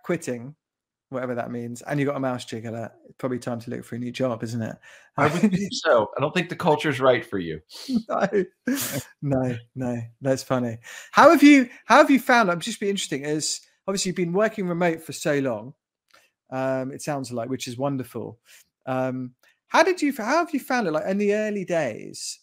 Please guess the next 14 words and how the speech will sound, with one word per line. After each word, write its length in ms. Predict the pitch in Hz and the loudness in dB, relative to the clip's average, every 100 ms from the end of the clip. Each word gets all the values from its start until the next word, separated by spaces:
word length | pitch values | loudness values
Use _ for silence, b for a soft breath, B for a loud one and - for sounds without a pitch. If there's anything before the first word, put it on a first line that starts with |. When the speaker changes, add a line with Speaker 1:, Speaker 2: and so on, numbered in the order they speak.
| _ | _
Speaker 1:
when 160 | 127 | -6
you 100 | 131 | -4
were 100 | 127 | -4
hiring 440 | 120 143 151 139 120 | -6 -4 -4 -4 -8
people 300 | 117 117 117 | -10 -12 -14
for 120 | - | -12
yourself 680 | 117 107 - - - _ _ _ _ _ _ 120 | -14 -12 -12 -14 -16 _ _ _ _ _ _ -10
and, 440 | 120 123 123 123 | -6 -6 -8 -10
you 120 | 139 | -8
know, 80 | 127 | -6
they'd 180 | 120 117 | -6 -6
come 180 | 147 131 | -6 -6
for 160 | 123 | -6
interview? 560 | 123 120 110 113 104 | -6 -6 -6 -4 -4